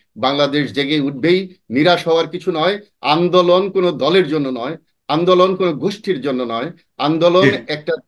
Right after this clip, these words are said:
Speaker 1: দেশের জনগণের জন্যে। জনগণ এই ভোটাধিকার আদায় করবে
Speaker 2: ধন্যবাদ আপনাকে।
Speaker 1: ইনশাআল্লাহ, কারণ ভোটাধিকার না থাকিলে কোনো অধিকার জনগণের থাকে না, যারা প্রকৃতপক্ষে দেশের মালিক। সবাইকে ধন্যবাদ।
Speaker 2: ধন্যবাদ, আপনাকে ধন্যবাদ।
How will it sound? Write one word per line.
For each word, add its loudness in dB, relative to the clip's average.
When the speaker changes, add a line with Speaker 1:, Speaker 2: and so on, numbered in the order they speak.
Speaker 1:
দেশের 0
জনগণের 0
জন্যে। -12
জনগণ 2
এই -2
ভোটাধিকার -2
আদায় 0
করবে 2
Speaker 2:
ধন্যবাদ 4
আপনাকে। -10
Speaker 1:
ইনশাআল্লাহ, -6
কারণ 2
ভোটাধিকার -2
না -6
থাকিলে -8
কোনো -2
অধিকার -4
জনগণের -8
থাকে -4
না, -2
যারা -4
প্রকৃতপক্ষে -6
দেশের -10
মালিক। -10
সবাইকে -6
ধন্যবাদ। -2
Speaker 2:
ধন্যবাদ, -2
আপনাকে -2
ধন্যবাদ। -8